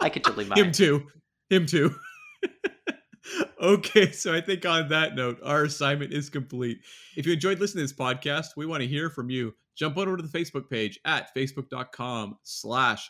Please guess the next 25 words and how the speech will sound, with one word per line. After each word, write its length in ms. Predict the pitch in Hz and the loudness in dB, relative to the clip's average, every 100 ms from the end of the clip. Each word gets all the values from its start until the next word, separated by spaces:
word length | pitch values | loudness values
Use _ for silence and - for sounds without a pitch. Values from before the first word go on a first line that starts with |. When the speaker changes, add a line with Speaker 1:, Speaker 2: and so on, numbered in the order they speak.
| - | -16
Speaker 2:
subspace 680 | - 98 104 - 113 117 - | -10 -8 -8 -8 -4 -4 -6
pod. 560 | - 123 135 123 95 - _ _ _ _ - | -8 -4 -2 -2 -4 -10 _ _ _ _ -6
Tyler, 500 | 139 151 147 117 95 - | 0 2 2 -2 -6 -12
what 140 | - | -2
are 60 | 143 | 0
we 40 | |
doing 180 | 139 143 | 2 0
next 180 | 151 143 | -2 -4
time? 340 | 143 127 104 - | -2 0 -2 2
Speaker 1:
Cam, 320 | 240 254 254 - 151 | 8 8 6 0 -6
we 180 | 185 196 | -4 -4
will 380 | 170 190 180 - | 0 0 0 -4
be 140 | 170 | -8
continuing 640 | - 160 - 190 180 180 170 | -6 -6 -4 -4 -2 -2 2
our 240 | 147 143 | 2 4
ongoing 460 | 139 147 139 135 123 | 2 -2 -2 -4 -2
series 520 | - 165 202 226 208 | -4 -4 -6 -6 -6
of 120 | 120 | -6
ranking 500 | 123 117 120 117 120 | -4 -2 -2 -4 -6
all 100 | 110 | -6
the 80 | 110 | -4
seasons 720 | - - 139 143 196 226 247 | -4 -4 -6 -8 -8 -8 -8
of 120 | 151 | -8
Star 240 | - 175 175 | -2 0 0
Trek, 260 | 226 233 | 0 0